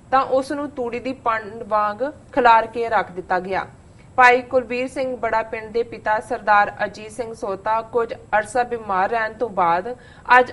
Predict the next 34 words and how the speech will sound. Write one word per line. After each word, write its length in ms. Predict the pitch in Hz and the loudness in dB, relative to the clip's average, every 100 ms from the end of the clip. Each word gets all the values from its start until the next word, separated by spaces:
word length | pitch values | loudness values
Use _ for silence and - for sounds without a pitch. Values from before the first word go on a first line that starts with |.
| 233 | -2
ਅਕਾਲ 340 | 254 220 202 | 0 2 2
ਚਲਾਣਾ 400 | 202 220 196 196 | 0 -4 -4 -4
ਕਰ 280 | 226 214 180 | -2 0 0
ਗਏ 180 | 165 185 | -2 -6
ਹਨ। 260 | 208 247 294 - - | -6 -8 -10 -20 -2
ਭਾਈ 360 | 262 247 254 277 - - - | 4 6 4 -2 -16 -20 4
ਸਾਹਿਬ 260 | 269 269 254 | 6 6 2
ਦੇ 140 | 285 | -4
ਰੂਪੋਸ਼ੀ 520 | 262 262 262 262 277 | -6 -2 -2 -2 -8
ਜੀਵਨ 520 | 226 190 220 226 294 | -12 -14 -10 -6 -6
ਵੇਲੇ 300 | 262 190 180 | -6 -6 -6
ਸਰਦਾਰ 460 | 185 233 214 220 214 214 | -6 -4 2 2 2 -4
ਅਜੀਤ 260 | 202 220 220 | -4 -10 -6
ਸਿੰਘ 300 | 254 240 220 | -4 -4 -6
ਨੇ 260 | 214 226 - - | -10 -10 -14 -4
ਬੇਤਹਾਸ਼ਾ 880 | 233 233 247 247 226 220 - 247 294 - - | 4 4 4 -2 -2 -2 0 0 -2 -8 -6
ਤਸ਼ੱਦਦ 540 | 247 247 190 - 220 233 - - - | -6 -4 -8 -8 -10 -12 -18 -8 2
ਆਪਣੇ 400 | 226 226 240 254 | 4 4 2 2
ਪਿੰਡੇ 380 | 247 220 214 | 0 -6 -6
ਝੱਲੇ-, 480 | 220 269 240 208 - | -4 -4 -4 -6 -6
ਅਹ, 40 | 190 | -6
ਪਿੰਡੇ 400 | - 233 247 262 | -4 -2 -2 0
ਤੇ 260 | 262 269 277 - - | -2 -4 -6 -20 -2
ਝੱਲਿਆ, 400 | 277 240 220 240 | 0 2 2 2
ਜਦ 300 | 254 233 220 | 2 0 0
ਕਿ 300 | 233 240 247 247 220 | -2 0 0 0 0
ਮਾਨਸਿਕ 460 | 220 233 254 294 - | 2 0 -4 -10 -8
ਤਸ਼ੱਦਦ 480 | 233 233 202 214 202 | -8 -8 -10 -10 -2
ਦਾ 280 | 196 202 233 - - | 0 0 -2 -8 -4
ਤਾਂ 180 | 262 262 247 | -4 -4 2
ਕੋਈ 240 | 247 262 - 240 | 2 2 -4 -4
ਅੰਤ 200 | 269 262 | -2 -6
ਨਹੀਂ 260 | 196 170 165 | -6 -8 -8
ਸੀ, 140 | 170 | -10